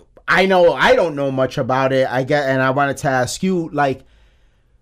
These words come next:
from what you know of certain women, women you've talked to, women that you asked, do you know of abortions being that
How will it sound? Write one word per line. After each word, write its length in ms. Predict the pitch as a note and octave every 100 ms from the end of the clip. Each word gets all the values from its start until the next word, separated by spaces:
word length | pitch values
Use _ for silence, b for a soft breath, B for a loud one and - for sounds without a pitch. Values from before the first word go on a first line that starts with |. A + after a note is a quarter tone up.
| _ _ _ _
from 400 | _ - - F3+
what 180 | G3 A3
you 140 | C#4+
know 400 | C4 A3 A#3 A#3 G#3
of 100 | C#3+
certain 360 | - G3+ F3+
women, 500 | E3 F#3+ F#3+ F#3+ F#3 D#3
women 220 | E3 F3+
you've 220 | E3+ C#3+
talked 340 | - D#3 D#3
to, 180 | - D#3+
women 320 | D3 C#3+ D#3
that 240 | C#3+ C3+ C3+
you 140 | C3+
asked, 600 | C3 C#3 C#3+ - - _ _ _ _ _ _ _ _ _ _ _ _ - C#3+
do 120 | G3
you 520 | G#3 D#4+ F4 C#4+ - - _ _ _ _ _ _ _ _ _ _ - _ _ -
know 640 | D#3+ C#3+ D#3 G3+ A3 G#3+ -
of 300 | F#3 E3 E3
abortions 580 | D3+ B2 E3 - G3 C#3+
being 340 | B2+ E3 D3+
that 380 | B2 C#3 D#3+ -